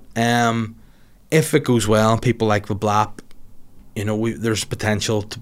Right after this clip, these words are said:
maybe get a series at the end of it, which would just be a dream come true. You know, if I were to get a, a series of that, it'd be amazing. It'd be life-changing stuff. So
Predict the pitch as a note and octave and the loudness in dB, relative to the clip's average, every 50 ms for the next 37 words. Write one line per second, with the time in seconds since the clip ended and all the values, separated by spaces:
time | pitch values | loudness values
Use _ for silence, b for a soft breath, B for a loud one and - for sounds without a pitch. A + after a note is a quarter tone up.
0 | - - A2+ A2 G#2+ G2 F2+ G2 G#2 G2+ A2 G2+ G2+ - - A2 G2 G2+ A2 G#2+ | -12 -8 -4 -2 -2 -2 -2 -4 -6 -6 -4 -4 -4 -2 -2 -2 -2 -2 -2 -4
1 | G#2+ A2 F#2+ A2+ A2+ A2+ A2 G#2+ G#2+ A#2+ G#2+ G#2 A#2 - - - G#2 - A#2+ - | -4 -4 -2 -2 -2 -2 -2 0 0 0 2 0 0 -2 -2 -6 -4 -4 -4 -2
2 | - - G2+ G2 F#2+ - G#2+ G2 G2 G2+ F#2+ - G#2+ G#2 G2+ F#2 - - F#2+ G2+ | 0 -2 -2 -2 -2 -4 -4 -4 -4 -4 -6 -4 -4 -4 -4 -4 -4 -4 -4 -2
3 | A2 A2+ G#2 A2 G2+ G#2 A2+ G#2+ A2+ A2+ G#2+ G#2+ G#2 F#2+ - B B B B B | -2 0 0 0 0 2 2 2 4 2 0 -2 -4 -4 -8 B B B B B
4 | B B B B B B G2 - - - A#2 A2 A2 G#2+ F#2+ G#2+ G#2 G#2+ A#2 A2 | B B B B B B -2 0 2 4 4 6 4 4 4 4 4 4 4 4
5 | - - - - - - G#2+ G2+ A2 G2+ G#2 F#2+ G2 F#2+ F2+ A2 G#2+ G#2+ - - | 2 -2 -12 -18 -12 -10 -4 -4 -2 -2 -2 -4 -4 -4 -4 -4 -6 -6 -8 -12
6 | - G#2+ A2 B2+ A#2+ A#2 B2 B2 - - - A#2+ A2 G2 - - F#2+ - - G#2 | -8 0 2 2 4 6 4 4 2 2 0 0 0 0 -2 -4 -6 -4 0 0
7 | G#2 A2 - - - A#2+ A2+ A2 | 0 0 0 0 2 2 2 2